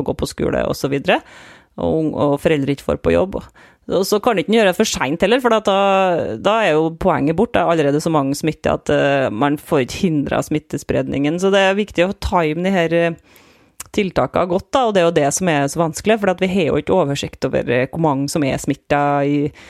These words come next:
Norge, så det er litt vanskelig å vite akkurat når en skal sette inn de ulike tiltakene, sånn at vi skal få best mulig effekt. Det er både sånn gass og brems her, det er både,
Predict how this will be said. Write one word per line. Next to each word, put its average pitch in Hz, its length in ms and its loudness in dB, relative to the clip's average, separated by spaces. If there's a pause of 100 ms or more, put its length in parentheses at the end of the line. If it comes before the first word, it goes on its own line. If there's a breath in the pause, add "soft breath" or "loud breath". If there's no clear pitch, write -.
(180 loud breath)
Norge, 170 400 2
så 202 80 0
det 190 80 4
er 185 80 2
litt 170 140 0
vanskelig 156 280 -2
å 160 60 0
vite - 180 -4 (120)
akkurat - 500 -2 (160)
når 147 140 0
en - 80 -8
skal 156 100 -2
sette 156 300 -4
inn 139 80 0
de 151 100 2
ulike 143 320 -2
tiltakene, - 460 -4
sånn 156 100 -2
at 147 80 -4
vi 143 60 -6
skal 165 160 -2
få 156 100 -8
best - 320 -6
mulig 143 320 0
effekt. - 380 -6
Det 185 100 2
er 180 80 -4
både 151 460 2
sånn 160 180 0 (580 loud breath)
gass - 220 0 (160)
og 170 100 2
brems 151 380 0
her, 214 180 2
det 202 220 4
er 165 80 -4
både, 160 880 2